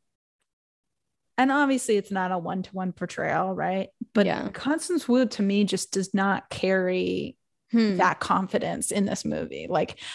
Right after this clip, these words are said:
Speaker 1: I didn't believe that she'd come up with these scams, really. She seemed more of a, like, a sideline character to, and notably, I,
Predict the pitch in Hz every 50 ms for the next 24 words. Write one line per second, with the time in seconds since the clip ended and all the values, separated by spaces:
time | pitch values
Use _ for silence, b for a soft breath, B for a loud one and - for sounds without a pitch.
0 | B B B - 214 196 - - 240 233 247 226 - - - - 196 190 165 170
1 | 165 135 127 202 - - - 151 - - - - - - - - - - - 113
2 | - - - - - - - - - - - - - 76 71 - - - - -
3 | - - 71 - - - 50 - 214 220 233 - - 233 214 - - 247 233 220
4 | 220 214 208 208 208 208 196 196 185 180 156 165 - - 185 - - - 196 180
5 | 190 196 196 185 175 - - - - 160 165 165 - - - 156 165 - - -
6 | - - - - - B B B B B B B - 233 226 226 - - - -
7 | _ _ _ _ _ _ - 226 214 208 202 196 196 190 190 190 196 190 - -
8 | _ _ _ _ _ _ _ _ _ - 185 180 175 175 -